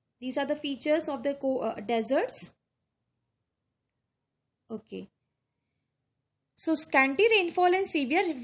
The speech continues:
winters are the characteristic features of the desert, cold desert.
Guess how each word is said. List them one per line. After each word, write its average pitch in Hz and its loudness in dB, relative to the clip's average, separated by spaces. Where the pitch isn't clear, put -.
winters 254 2
are 262 2
the 277 -2
characteristic 269 -4
features 277 -2
of 226 -6
the - -2
desert, 214 0
cold 294 0
desert. 175 -2